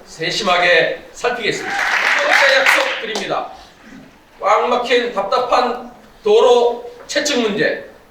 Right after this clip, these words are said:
저 손명수가 활명수처럼 시원하게 뚫어보겠습니다.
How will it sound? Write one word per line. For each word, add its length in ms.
저 180
손명수가 680
활명수처럼 920
시원하게 600
뚫어보겠습니다. 580